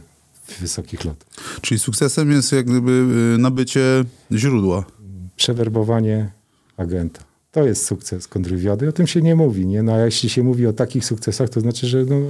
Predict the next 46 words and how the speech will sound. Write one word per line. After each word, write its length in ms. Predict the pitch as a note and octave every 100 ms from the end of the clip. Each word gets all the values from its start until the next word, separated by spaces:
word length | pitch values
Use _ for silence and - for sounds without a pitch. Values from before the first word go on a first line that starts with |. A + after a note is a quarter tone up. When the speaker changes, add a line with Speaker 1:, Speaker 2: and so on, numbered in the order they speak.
| C3+
Speaker 1:
służba 500 | - F3 D#3+ D#3 D#3
Speaker 2:
Że 60 | D3+
nie. 60 | C#3+ _ _ _ - - - - - - - -
Speaker 1:
może 280 | C#3 A3 A3
tak 160 | G3 D3+
dobrze 300 | E3+ C#3 D3+
działają, 460 | D3 C#3+ C#3 A#2+
no 120 | A#2+
nie 180 | B2 A#2+
wiem, 180 | G2+ F#2+
no. 200 | F2+ F2+ - G3+
Ja 120 | A#2+ C3
nie 80 | E3
jestem, 320 | E3 B2+ A#2
powiedziałem, 400 | C3 B2+ D3 A#2+
siedem 240 | B2 A#2+
lat 140 | A#2 A2
jestem 220 | - G#2
poza 240 | G2+ G2
resortem, 500 | G2 - G#2+ - E2
nie? 100 | E2 F#2 _ - - -
Ale 180 | A2+ A#2+
to 440 | A#2+ B2+ B2 A#2+ A2+
c-, 140 | - -
te 100 | C3
przecieki, 480 | - A#2 C#3 - A2+
które 280 | - A#2+
czytam 360 | A2 B2+ B2 A2+
co 180 | A2+ A2+
raz, 320 | A#2 A2+ G#2
że 500 | G2+ G2 G2+ F#2+ F#2+ F#2+
na 100 | G2+
przykład 340 | - G#2+ G#2
zdają, 460 | F#2+ F2+ G#2+ G#2+ G2+ - _ _ _ _ _ _
to 100 | -
jest 200 | G#2 G2
chyba 200 | - A2
w 40 | F#2+
Wirtualnej 540 | G2+ G2+ A2 A2 G#2
Polsce 360 | - A#2+ A#2 A2
taki 240 | G#2 -
materiał, 420 | G2 F#2+ G#2+ G2+ A2+
nie 140 | D3
chcę 180 | C#3 B2+
kłamać 360 | - A2 F2+
tutaj, 340 | - F#2+ G#2